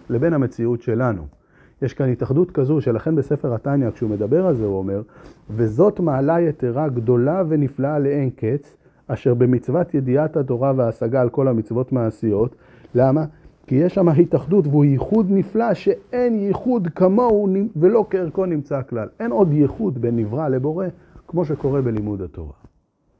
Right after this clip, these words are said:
את הביטוי של זה גם ראינו בבית המקדש. המקום בבית המקדש שראו אלוקות הכי גלוי, היה בקודש הקודשים.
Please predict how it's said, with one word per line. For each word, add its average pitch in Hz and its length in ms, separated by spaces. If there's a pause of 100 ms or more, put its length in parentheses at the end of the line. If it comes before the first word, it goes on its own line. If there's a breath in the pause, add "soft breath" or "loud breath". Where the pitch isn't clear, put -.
(420 loud breath)
את 104 160
הביטוי 117 680
של 165 80
זה 135 120
גם 123 180
ראינו 120 220
בבית 104 280
המקדש. 92 480
המקום 110 300
בבית 147 220
המקדש 120 300
שראו 120 280
אלוקות 113 380
הכי 131 160
גלוי, 120 360 (120)
היה 127 160
בקודש 120 380
הקודשים. 95 540